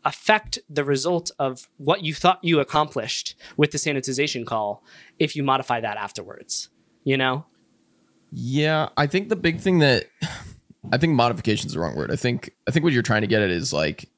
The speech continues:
Speaker 2: a re-, reuse of attacker controlled data, right? So you're sanitizing it and then you're decoding that data again, and it's still attacker controlled, right? If you're modifying it with something that's not attacker controlled,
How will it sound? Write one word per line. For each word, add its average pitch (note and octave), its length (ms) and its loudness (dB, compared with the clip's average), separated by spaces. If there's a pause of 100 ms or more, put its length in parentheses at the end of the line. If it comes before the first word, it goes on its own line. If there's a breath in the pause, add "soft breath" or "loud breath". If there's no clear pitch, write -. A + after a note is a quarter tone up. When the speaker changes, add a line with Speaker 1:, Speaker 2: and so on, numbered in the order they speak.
(640)
Speaker 2:
a G#2+ 80 4
re-, G2+ 160 -2 (240)
reuse G2+ 800 -2
of C#2 540 0
attacker - 340 -2
controlled - 340 -8
data, G#1+ 300 -10 (260)
right? - 300 -4
So G2 400 2 (920 soft breath)
you're A#2+ 260 2
sanitizing A#2+ 640 4
it G2 120 -2
and G2+ 240 -2
then A2+ 140 4
you're G#2+ 100 2
decoding F#2+ 480 2
that E2+ 220 0
data F2 260 2
again, E2+ 440 0
and F2+ 80 0
it's E2+ 100 -4
still F#2+ 240 4
attacker - 400 -2
controlled, - 640 -8
right? C#2+ 260 -2
If - 160 -4
you're B2+ 80 4
modifying G2+ 680 2
it D2+ 100 -2
with F2+ 100 -2
something E2+ 240 -2
that's E2 160 -6
not D2+ 220 -4
attacker A2 380 -4
controlled, G#2+ 640 0